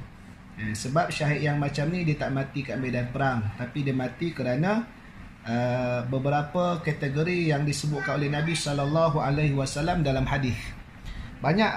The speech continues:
hadis Nabi sallallahu alaihi wasallam yang sebutkan, di antaranya yang, uh,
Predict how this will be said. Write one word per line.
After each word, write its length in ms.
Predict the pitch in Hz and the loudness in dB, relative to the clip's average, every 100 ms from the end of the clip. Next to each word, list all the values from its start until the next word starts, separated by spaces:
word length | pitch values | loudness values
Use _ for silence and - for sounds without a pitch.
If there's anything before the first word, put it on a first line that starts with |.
| 165 | 2
hadis 240 | 175 160 | 2 2
Nabi 160 | 170 185 | 2 2
sallallahu 640 | 175 160 160 170 175 160 | 2 2 4 4 4 4
alaihi 240 | 139 170 170 | 4 4 4
wasallam 460 | 160 165 170 160 | 2 2 2 4
yang 100 | 156 | 4
sebutkan, 560 | 151 170 151 147 147 139 | 4 2 0 0 0 2
di 80 | 131 | 2
antaranya 720 | 135 139 147 147 170 202 233 - - - - - - - - - - 123 | 0 0 2 4 4 4 2 -2 -14 -16 -16 -16 -18 -18 -18 -14 -10 0
yang, 260 | 147 147 151 - | 2 2 0 -2
uh, 320 | 131 127 131 | 0 2 2